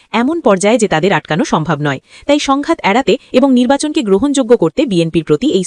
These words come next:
সফট কর্নার দেখানো হচ্ছে। তিনশো টাকার স্ট্যাম্প বনাম তথ্য গোপনের এই বিশাল ফারাক কি শুধুমাত্রই কাকতালীয়, নাকি পর্দার আড়ালে বিএনপিকে ক্ষমতায় আনার ছক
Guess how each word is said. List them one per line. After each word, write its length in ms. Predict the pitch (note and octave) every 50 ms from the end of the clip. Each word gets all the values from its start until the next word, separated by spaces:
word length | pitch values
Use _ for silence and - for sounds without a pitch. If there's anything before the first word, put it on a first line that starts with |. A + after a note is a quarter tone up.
| - -
সফট 200 | C4 C4+ - -
কর্নার 340 | - E3+ D#3 D3+ G3 D4+ C4 F3+
দেখানো 240 | - - D3+ D3+ D#3+
হচ্ছে। 240 | D3 - - - D3 - _ _ _ _ _ _ _ _ _ _ -
তিনশো 280 | C4+ C#4 D4+ D#4 - F4
টাকার 260 | E4+ D4+ C#4 D4 D4 - -
স্ট্যাম্প 260 | - G#3 F#3 G3+ A#3 F#3+ D#3+
বনাম 240 | D#3+ E3 F3 F3+ F3 -
তথ্য 180 | E3+ - - - G3+ E3
গোপনের 300 | E3 - E3+ F3 F#3 -
এই 120 | - F3+ E3
বিশাল 320 | C#3+ E3 E3 - B3 C#4 C4+ -
ফারাক 260 | - G3 A#3+ G3+ - - _ - - -
কি 80 | - D4+ -
শুধুমাত্রই 460 | C4+ B3 C#4+ C#4+ D4 - - D#4+ D#4 -
কাকতালীয়, 420 | E3+ D#3+ - - B3 D4+ E4+ C4 E3 - _ - - -
নাকি 180 | C#4+ D4+ - E4 - A#3
পর্দার 280 | G#3 G#3 G#3 C#4 C#4 C#4
আড়ালে 200 | C4 C4 C4+ C#4 C4 F3+
বিএনপিকে 380 | F3+ F#3 F#3+ G3+ G#3+ G#3 A#3+ A3+
ক্ষমতায় 440 | - - D#3+ E3 E3+ G3 G3 G3
আনার 160 | G3 G#3 G#3+ - -
ছক 160 | - F3+